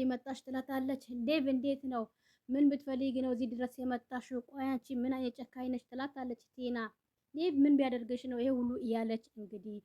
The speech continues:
ቲና ለአደይም ትጮህባታለች ማለት ነው። ማለትም ሁሉም ሰው ላይ አደይ ላይ ፈርደዋል ማለት ነው። እንግዲህ አደይ ግን በነገራችን ላይ አደይ ምንም ነገር ያደረገችው ነገር የለችም። ያደረገችው ቤዛ ነው። እንግዲህ እዚህ ጋር ደግሞ ቅምጥልና ባቡሌ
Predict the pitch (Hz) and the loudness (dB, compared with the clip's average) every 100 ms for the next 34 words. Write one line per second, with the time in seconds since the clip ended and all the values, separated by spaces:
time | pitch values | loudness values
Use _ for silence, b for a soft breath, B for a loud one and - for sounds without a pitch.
0 | _ _ _ 226 214 202 185 _ 208 190 | _ _ _ -4 -4 -6 -8 _ -8 -8
1 | 190 202 202 196 _ 226 269 208 196 190 | -6 -4 -4 -8 _ -10 -8 -8 -10 -14
2 | 196 196 185 202 196 196 220 196 190 185 | -10 -10 -10 -10 -10 -10 -10 -10 -10 -6
3 | 220 233 226 240 233 226 220 226 - 226 | -2 0 -2 -6 -4 -2 0 0 -2 -6
4 | 214 208 208 b b - 285 294 233 220 | -4 -4 -6 b b -4 2 4 4 2
5 | 220 202 202 202 208 202 202 - 214 185 | 0 -8 -6 -4 -4 -4 -6 -8 -10 -10
6 | - _ _ 254 262 247 226 220 214 196 | -12 _ _ -2 0 2 0 0 -2 -6
7 | 196 240 262 - 220 226 226 214 202 - | -2 -2 -2 -6 -4 0 0 -2 -8 -14
8 | - 226 269 311 277 240 226 208 202 190 | -20 -14 -4 2 2 2 0 -2 -6 -8
9 | 190 185 - 208 196 196 190 190 - 190 | -10 -12 -8 -8 -6 -4 -4 -6 -8 -8
10 | 190 226 254 240 254 269 233 233 247 247 | -4 0 0 0 -2 -4 -2 0 0 -2
11 | 202 180 b b b b b - 427 359 | -4 -8 b b b b b -4 0 4
12 | 403 403 349 370 359 339 339 320 330 302 | 6 6 6 6 6 6 6 6 8 4
13 | - 262 285 294 320 311 302 320 311 311 | 2 0 2 2 4 4 4 0 2 4
14 | 311 302 262 302 302 | 4 2 -2 -4 -2